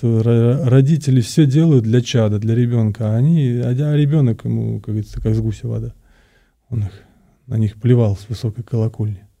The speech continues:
Ну и кем этот ребенок становится? Злым, нехорошим. Вот так и здесь тоже бывает. Так что человек не видит этой помощи Божией, не видит, что Господь рядом, не с неба на нас смотрит, а рядом стоит.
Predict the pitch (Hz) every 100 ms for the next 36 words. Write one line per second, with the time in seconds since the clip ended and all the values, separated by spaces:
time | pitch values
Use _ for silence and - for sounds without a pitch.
0 | _ _ _ _ _ _ - 147 165 175
1 | 151 117 127 131 107 101 - 117 101 92
2 | - 117 101 113 185 185 113 113 135 160
3 | 165 110 120 104 _ _ _ _ _ _
4 | _ _ _ _ 127 151 160 156 - 156
5 | 139 113 127 - 131 120 110 113 117 117
6 | - 117 - 113 - 120 135 143 - -
7 | - 131 147 156 185 135 113 123 117 117
8 | - 143 120 - 120 156 190 127 113 131
9 | 165 131 110 - _ _ _ _ _ _
10 | - 127 135 139 147 139 139 156 113 110
11 | 127 - 135 156 185 151 147 143 139 120
12 | - 123 104 107 - 113 120 127 135 117
13 | 131 151 135 127 120 - 123 104